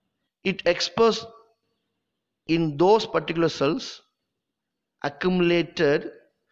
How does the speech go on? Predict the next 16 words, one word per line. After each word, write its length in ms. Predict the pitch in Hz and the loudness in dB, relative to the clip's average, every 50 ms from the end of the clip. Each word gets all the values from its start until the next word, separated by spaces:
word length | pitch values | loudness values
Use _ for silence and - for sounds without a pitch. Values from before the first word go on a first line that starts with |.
| _ _ _ _ _ - | _ _ _ _ _ -4
anthocyanin 640 | - 156 160 156 175 175 151 165 160 151 147 135 - | -2 -2 0 0 0 0 0 0 -2 -2 -4 -4 -6
pigments 640 | 147 135 - - _ - 135 156 190 - - - - _ _ _ _ _ - | -8 -8 -8 -10 _ -8 -6 -6 -8 -10 -14 -18 -20 _ _ _ _ _ -8
and 160 | 131 127 127 | -8 -6 -4
became 440 | 143 135 139 - 160 160 160 - - | -6 -4 -4 -2 -2 -2 -4 -4 -2
purple. 420 | - 202 196 196 - - 123 - - - _ _ _ _ _ _ _ _ _ _ _ _ _ _ _ _ _ _ _ _ _ _ _ _ _ _ _ _ _ _ _ _ _ - | 0 0 0 0 0 -2 -4 -4 -8 -14 _ _ _ _ _ _ _ _ _ _ _ _ _ _ _ _ _ _ _ _ _ _ _ _ _ _ _ _ _ _ _ _ _ -4
In 240 | 214 233 226 202 | 0 0 0 2
white 280 | 185 185 202 240 - - - - - - - | 2 2 2 2 0 -6 -12 -18 -20 -20 -14
flowers, 560 | - - 170 147 135 135 196 - - - - - - _ _ _ _ _ _ _ _ _ _ _ _ _ _ _ _ _ _ _ _ _ _ _ _ _ _ _ _ _ _ _ _ _ _ _ _ _ _ _ _ _ _ _ _ | -4 -2 0 0 0 0 -2 -4 -8 -12 -16 -20 -20 _ _ _ _ _ _ _ _ _ _ _ _ _ _ _ _ _ _ _ _ _ _ _ _ _ _ _ _ _ _ _ _ _ _ _ _ _ _ _ _ _ _ _ _
the 280 | - 180 175 165 - - - - - 135 | 0 2 2 2 0 -4 -10 -16 -14 -10
gene 440 | 117 - 202 233 240 240 - - - | -6 -2 0 0 0 0 -2 -4 -6
A 540 | 147 156 175 175 151 151 185 - - - - - _ _ _ _ _ _ _ | -2 0 2 2 2 0 0 -2 -6 -12 -20 -20 _ _ _ _ _ _ _
sequence 640 | - - - - 214 214 214 - - 202 196 202 196 | -18 -12 -6 -4 -4 -4 -4 -4 -2 -2 -2 -2 -2
showed 560 | - - - - 185 175 185 208 226 233 - - - | -6 -6 -4 -2 0 2 2 2 0 0 -4 -4 -2
a 260 | 143 147 165 233 233 - - - _ | -2 0 -2 -2 -6 -12 -20 -20 _
single 400 | - - - 220 226 220 226 247 | -12 -6 -4 -2 -2 -2 0 0
nucleotide 880 | 240 196 175 180 180 - 190 196 196 180 196 185 147 139 143 170 - | 0 0 0 0 -2 -2 0 0 0 0 0 -2 -2 -2 -2 -4 -6